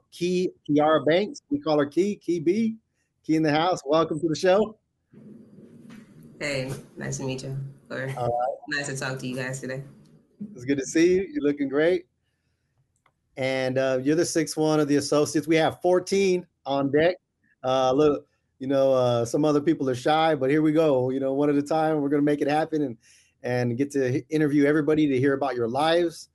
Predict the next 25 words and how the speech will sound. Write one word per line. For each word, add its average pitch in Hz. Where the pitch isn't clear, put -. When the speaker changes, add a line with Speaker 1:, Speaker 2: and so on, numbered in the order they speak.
Speaker 1:
to 123
hear 139
about 135
your 123
journeys. 180
One 139
of 180
the 156
things 165
I'd 143
like 151
to 143
just 143
do, 147
like, 127
brief 180
introduction, 143
um, 117
about 123
Key. 147
She -
was 123
formerly 147
incarcerated 135
youth, 160